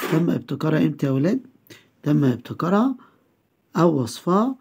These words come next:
سنة ميتين وستين قبل الميلاد عن طريق عالم جريك، عالم إغريقي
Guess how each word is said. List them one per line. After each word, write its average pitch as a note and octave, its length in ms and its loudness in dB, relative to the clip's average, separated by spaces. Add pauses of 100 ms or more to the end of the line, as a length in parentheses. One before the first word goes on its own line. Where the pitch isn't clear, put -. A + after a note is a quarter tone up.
(220)
سنة C3 320 -2
ميتين F#3 420 2
وستين - 520 -2
قبل B2+ 280 -4
الميلاد A#2 580 -4 (340)
عن D#3 120 0
طريق A3+ 300 4
عالم E3+ 540 2
جريك، D#3+ 360 4 (180)
عالم C#3+ 360 -2
إغريقي C#3+ 560 2